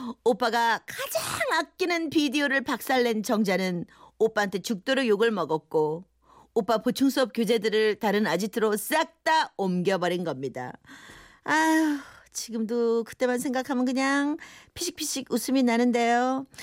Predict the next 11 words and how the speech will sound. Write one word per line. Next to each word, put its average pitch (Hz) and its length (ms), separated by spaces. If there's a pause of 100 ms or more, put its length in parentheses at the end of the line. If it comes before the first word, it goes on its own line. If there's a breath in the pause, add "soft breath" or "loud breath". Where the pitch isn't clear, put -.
(280 loud breath)
얼마 233 220
전 233 180
아들이, 220 800
남편이 220 800
아들 220 200
방에서 226 340
뭔가를 208 320
찾아내고 302 460
아줌마 180 360
노발대발하는 226 1000
거예요. 160 680